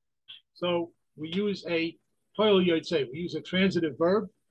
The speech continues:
I smashed the potato. What if I raised up the, the sledgehammer and banged down and missed the potato? And I didn't do anything at all to the potato. So there the Guraya says the Torah will use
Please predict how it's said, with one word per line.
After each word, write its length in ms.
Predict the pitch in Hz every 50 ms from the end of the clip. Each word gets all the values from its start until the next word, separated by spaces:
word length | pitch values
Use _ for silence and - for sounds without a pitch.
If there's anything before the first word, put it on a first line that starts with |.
| _ _ _ - -
I 100 | 156 139
smashed 680 | - - - 165 175 185 190 180 - - - - - _ _ _ _
the 80 | - 143
potato. 440 | - 165 - 175 170 156 - - - - _ _ _ _ _ _ _ _ _ _ _ _ _ _ _ _ _ _ _ - -
What 180 | - 190 208 220
if 160 | 208 - 208
I 240 | 202 196 170 127 - - - _ _ _ _ _ _ _ _ _ _ _ _ _ _ _ _ _ _ _ _ -
raised 380 | 175 190 208 214 185 127 127
up 180 | 190 185 175 - -
the, 220 | 175 175 165 165 143
the 80 | 160 156
sledgehammer 640 | - - 202 202 190 - 185 175 170 151 151 151
and 160 | 147 139 135 123 _ _ _ _ _ _ _ _ _ _ _ _ _ -
banged 340 | 185 180 185 190 190 175
down 220 | 165 170 175 175 156
and 100 | 139 143
missed 240 | 165 175 165 - -
the 80 | 160
potato? 460 | - - - - 147 139 117 117 - _ _ _ _ _ _ _ _ _ _
And 80 | 147 143
I 80 | 139 143
didn't 220 | 156 170 180 170
do 100 | 160 165
anything 320 | 170 175 170 - 165 156
at 80 | 151 151
all 160 | 160 160 156
to 120 | - 156 147
the 80 | 135
potato. 460 | - - 131 - 139 127 123 220 - _ _ _ _ _ _ _ _ _ _ -
So 320 | - - 151 143 131 120 113
there 280 | 123 165 196 220 220 202
the 100 | 185 175
Guraya 480 | 143 170 165 165 165 165 170 165 160 156
says 520 | - - 202 185 160 147 143 - - - _ _ _ _ _ _ _ _ _ _ _ _ -
the 60 | 135
Torah 300 | - 190 202 208 196 180
will 220 | 165 165 156 147
use 460 | 156 185 196 180 156 151 143 - -